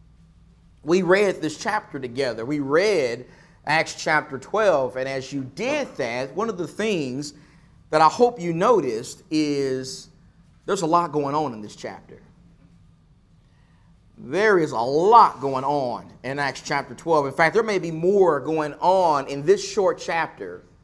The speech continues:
than any other chapter found in the book of Acts. I mean, in this chapter, there is murder.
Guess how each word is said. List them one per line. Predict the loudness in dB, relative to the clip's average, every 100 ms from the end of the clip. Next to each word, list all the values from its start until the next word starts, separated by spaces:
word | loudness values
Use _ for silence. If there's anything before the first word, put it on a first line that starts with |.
| _ _ _ _ -4
than | -2
any | 0 0 4
other | 6 6 2
chapter | -2 0 0 0 -6
found | -2 0 0 0
in | 0
the | 2
book | 2 0
of | 0 2
Acts. | 2 0 -6
I | -6
mean, | -4
in | -4
this | -2 -2
chapter, | -2 -2 -2 -2 0
there | 2 2
is | 0 -2
murder. | 0 2 2 0 -6